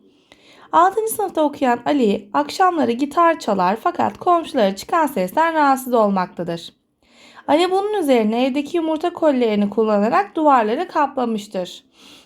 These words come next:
Ali'nin bunu yapma amacı nedir?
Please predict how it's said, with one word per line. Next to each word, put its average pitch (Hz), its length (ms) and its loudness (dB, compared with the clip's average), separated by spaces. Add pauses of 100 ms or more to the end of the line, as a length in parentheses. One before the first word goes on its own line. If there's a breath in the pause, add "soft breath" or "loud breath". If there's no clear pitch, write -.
(160)
Ali'nin 294 400 2
bunu 349 160 0
yapma 339 340 2
amacı 277 540 2 (380)
nedir? 214 640 -4